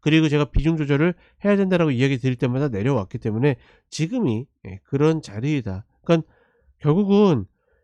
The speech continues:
이 기술적 분석이라는 거를 끼워 맞추기라고 주장하시는 분들은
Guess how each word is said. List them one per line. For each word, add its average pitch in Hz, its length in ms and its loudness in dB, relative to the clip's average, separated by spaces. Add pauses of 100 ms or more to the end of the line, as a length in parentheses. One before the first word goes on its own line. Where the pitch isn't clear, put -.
(200)
이 170 460 2
기술적 214 380 -2
분석이라는 165 500 0
거를 147 420 0 (180)
끼워 311 280 -2
맞추기라고 190 600 -2
주장하시는 160 640 -2
분들은 135 420 0